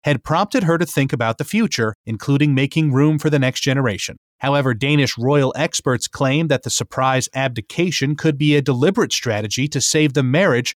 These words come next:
of her son and heir, Crown Prince Frederick, to the nation's beloved Princess Mary, amid rumors that he had an affair with a Mexican socialite in Madrid in November.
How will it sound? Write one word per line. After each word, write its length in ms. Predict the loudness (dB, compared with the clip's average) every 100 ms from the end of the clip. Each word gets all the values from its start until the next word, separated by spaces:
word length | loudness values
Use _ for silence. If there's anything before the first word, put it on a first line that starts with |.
| -6
of 180 | -6 0
her 200 | 0 2
son 420 | 0 2 2 2
and 160 | 0 0
heir, 400 | 0 2 0 -6 -6
Crown 280 | -2 -2
Prince 280 | 0 -2 -2
Frederick, 500 | 0 0 0 -6 -8 0
to 120 | 2
the 120 | 4
nation's 380 | 2 2 2 0
beloved 440 | 2 0 0 -2
Princess 440 | 0 -2 0 -2 2
Mary, 400 | 2 2 0 -6 0
amid 280 | 2 4 4
rumors 380 | 4 4 2
that 160 | 0 0
he 160 | 2 2
had 160 | 2
an 120 | 2
affair 440 | 0 0 0 2 2
with 140 | 2
a 40 | 2
Mexican 540 | 2 0 -2 0 0
socialite 720 | 0 0 0 2 0 2 0
in 160 | 0 0
Madrid 480 | 0 0 2 2 2
in 140 | 0
November. 480 | 0 0 0 -4